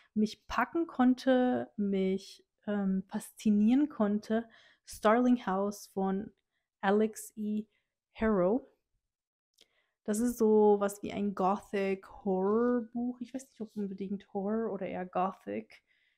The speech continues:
Keine Ahnung genau, was der Unterschied ist. Und in diesem Buch geht es um, wie heißen sie denn nochmal?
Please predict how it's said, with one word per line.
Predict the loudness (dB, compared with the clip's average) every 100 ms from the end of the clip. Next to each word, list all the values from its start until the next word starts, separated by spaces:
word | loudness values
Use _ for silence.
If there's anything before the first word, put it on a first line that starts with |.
| _ _
Keine | -12 -6 -4
Ahnung | -4 -4 -2
genau, | -2 -4
was | -6
der | -10 -10
Unterschied | -8 -8 -8 -6
ist. | -6 -6 _ _ _ _ -20 _ _
Und | -2 0
in | 0
diesem | 0 0
Buch | 0 -6
geht | -6 -4
es | -4 -6
um, | -8 -6 -2 -4 -4 _ -18
wie | -16
heißen | -16 -18 -18
sie | -18
denn | -18
nochmal? | -20 -20 -20 -16 -18